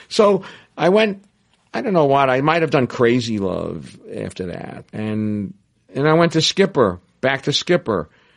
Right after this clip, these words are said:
And he said, "Yeah, we'll do it at E S P N. We'll do the ten hours, five parts." I started reading, reading, reading. The first part of any,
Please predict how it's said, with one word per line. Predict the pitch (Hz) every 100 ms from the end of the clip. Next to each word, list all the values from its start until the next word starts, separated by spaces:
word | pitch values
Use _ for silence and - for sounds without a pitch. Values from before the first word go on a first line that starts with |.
| _ _ _ -
And | 113
he |
said, | 131 151
"Yeah, | 131 180 165
we'll | 135 147
do | 120 117 113
it |
at | 110
E | 117 117
S | 107
P | - 135
N. | 139 95
We'll | 101
do | 117 120
the | 101
ten | 101 98
hours, | 87 85 82 85
five | - 85 82 80
parts." | 95 92 110 120 - - _ _ _ _
I | -
started | 98 - 131 127 117 98 _ _
reading, | - 107 120 110 113 123
reading, | 107 104 107 107
reading. | 95 92 98 104
The |
first | 95 107 110 -
part | 117 101 98
of | 95 87
any, | 90 92 90 82